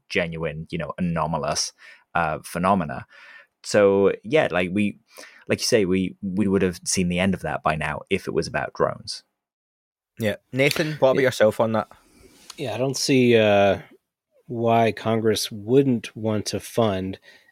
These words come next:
Speaker 3: an effort into advanced technologies if we actually had them,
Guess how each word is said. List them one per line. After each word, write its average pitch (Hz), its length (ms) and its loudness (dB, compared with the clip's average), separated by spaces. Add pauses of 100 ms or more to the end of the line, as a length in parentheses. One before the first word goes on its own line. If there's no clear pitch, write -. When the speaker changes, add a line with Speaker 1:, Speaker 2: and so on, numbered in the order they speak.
(100)
Speaker 3:
an 107 140 -2
effort 107 460 0
into 104 400 -4
advanced 104 400 -2
technologies 104 720 -2
if 101 220 -8
we 123 220 4
actually 110 340 2
had 120 320 2
them, - 140 -10